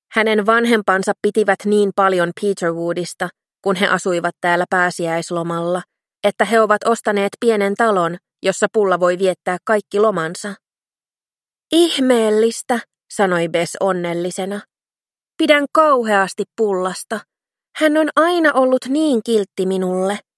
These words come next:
Sitten saadaan varmasti taas etsivät kokoon. Voi Ricky, tuleehan Nono myös. Sen täytyy tulla." "Selvä se", sanoi Ricky.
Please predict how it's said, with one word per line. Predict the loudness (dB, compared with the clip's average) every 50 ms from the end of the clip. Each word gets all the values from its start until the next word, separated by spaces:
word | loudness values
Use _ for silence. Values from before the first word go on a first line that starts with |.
| _ _ _ _ _ _ _ _ _ _ -4
Sitten | -2 0 0 2 2 0 2
saadaan | 2 2 2 4 4 2 2 2 4
varmasti | 4 4 4 2 -2 -4 -4 -6 -10 -6 -2
taas | 0 0 0 0 0 0
etsivät | 0 0 0 -2 -6 -4 -4 -4 -6 -4
kokoon. | -6 -6 -6 -6 -6 -6 -4 -2 -2 -2 -4 -4 -8 -12 _ _ _ _ _ _ _ _ _ _ 0
Voi | 2 2 4 4
Ricky, | 2 0 0 -2 -2 -2 -2 -2 -2 _ _ _ _ _ _ _ 0
tuleehan | 4 4 4 4 4 2 0 2 4
Nono | 4 4 4 4 0 0
myös. | 2 0 0 0 -2 -4 -8 -10 -14 -14 -16 _ _ _ _ _ _ _ -2 2
Sen | 2 2 4 4
täytyy | 4 4 4 2 2 0 0 0 0 0 0
tulla." | -2 -2 -2 0 0 -2 -2 -4 -4 -8 _ _ _ _ _ _ _ _ _ _ _ _ _ _ _ _ _ _ _ _ _ _ _ _ -6
"Selvä | 0 2 2 2 2 -2 -2
se", | 0 0 -2 -2 -2 _ _ _ _ _ -8
sanoi | -4 -2 -2 0 0 -2 -2
Ricky. | -2 -2 -4 -6 -8 -14 -14